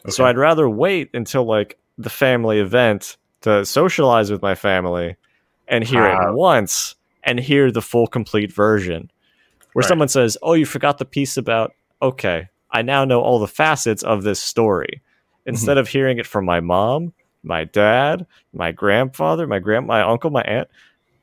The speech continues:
Speaker 1: and
Speaker 2: Mm-hmm.
Speaker 1: it's, like, different versions each time.
Speaker 2: So I guess the question, to use your analogy, though, and, like, relate it to the question, does it take anything away knowing that that story is being passed around to all these other people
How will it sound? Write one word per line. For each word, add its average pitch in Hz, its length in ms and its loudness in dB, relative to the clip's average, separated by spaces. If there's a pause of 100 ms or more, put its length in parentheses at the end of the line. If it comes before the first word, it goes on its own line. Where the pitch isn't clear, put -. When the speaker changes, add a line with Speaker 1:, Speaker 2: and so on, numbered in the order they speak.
(260)
Speaker 1:
and 120 160 2
Speaker 2:
Mm-hmm. 123 60 4
Speaker 1:
it's, 117 120 -2
like, 123 140 2
different 123 320 -2
versions 104 520 -2
each 98 260 -8
time. 76 500 -8 (1160)
Speaker 2:
So 127 140 -2
I 120 120 2
guess 139 320 -2 (140)
the 113 100 -2
question, 107 560 -2
to 110 100 -4
use 110 260 2
your 101 140 4
analogy, 87 440 0
though, 78 180 -4
and, 80 120 -8
like, 78 180 -12
relate 82 260 -4
it - 60 -16
to - 60 -20
the 87 100 -8
question, 85 520 -4
does 107 180 2
it 110 120 -4
take 135 220 -4
anything 104 360 0
away 90 400 0
knowing 104 340 0
that 92 120 0
that - 260 -4
story 101 380 0
is 87 80 -4
being 92 200 -6
passed 98 360 -4
around 90 240 -2
to - 100 -4
all 90 160 0
these 90 180 -4
other 85 200 -4
people 82 440 -8